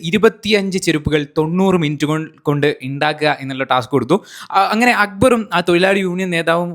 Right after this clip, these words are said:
കുറച്ച് തൊഴിലാളികളും ചേർന്ന് മെല്ലെ നമുക്ക് ഈ ടാസ്ക് ചെയ്യാമെന്നുള്ള തീരുമാനത്തിൽ എത്തി-, എത്തുകയും അതിൻ്റെ പരിണിത ഫലമായിട്ടാണ് നൂറ ഈ ടാസ്ക് തൂക്കുന്നത്. എന്തായാലും അവർക്ക് മനസ്സിലായിട്ടുണ്ട് നൂറ എന്തുകൊണ്ടാണ് ഈ ടാസ്കിൽ ക്വാളിറ്റി ഒന്നും വേണ്ട, ഏ, ക്വാണ്ടിറ്റി മതി എന്നൊക്കെ പറയുന്നത്.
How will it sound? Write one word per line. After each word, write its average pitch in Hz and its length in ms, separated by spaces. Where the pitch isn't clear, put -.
കുറച്ച് 202 280
തൊഴിലാളികളും 160 460
ചേർന്ന് 147 220
മെല്ലെ 214 400
നമുക്ക് 131 240
ഈ - 80
ടാസ്ക് 127 320
ചെയ്യാമെന്നുള്ള 127 540
തീരുമാനത്തിൽ 123 440
എത്തി-, 117 160
എത്തുകയും 160 380
അതിൻ്റെ 151 260
പരിണിത 165 400
ഫലമായിട്ടാണ് 147 460
നൂറ 208 120
ഈ 156 100
ടാസ്ക് 143 300
തൂക്കുന്നത്. 101 360
എന്തായാലും 175 480
അവർക്ക് 143 300
മനസ്സിലായിട്ടുണ്ട് 135 560
നൂറ 160 160
എന്തുകൊണ്ടാണ് 160 500
ഈ 135 120
ടാസ്കിൽ 135 320
ക്വാളിറ്റി 143 380
ഒന്നും 156 260
വേണ്ട, 123 180
ഏ, 123 40
ക്വാണ്ടിറ്റി 135 440
മതി 131 200
എന്നൊക്കെ 131 300
പറയുന്നത്. 117 320